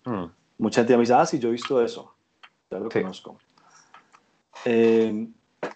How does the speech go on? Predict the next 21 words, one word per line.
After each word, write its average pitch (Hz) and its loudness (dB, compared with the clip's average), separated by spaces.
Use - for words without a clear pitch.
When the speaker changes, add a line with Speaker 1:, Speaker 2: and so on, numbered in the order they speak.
Speaker 2:
yo 151 -2
sí 165 -4
te 233 4
quería 143 4
decir 143 -2
esto, 156 -2
bueno, 151 -2
que 117 -10
tiene 123 -8
que - -6
ver 113 -2
mucho 117 -12
con - -10
lo 101 -8
que 92 -10
tú 107 -8
ya 107 2
has 107 0
dicho 113 -6
también, 95 -4
pero 95 -2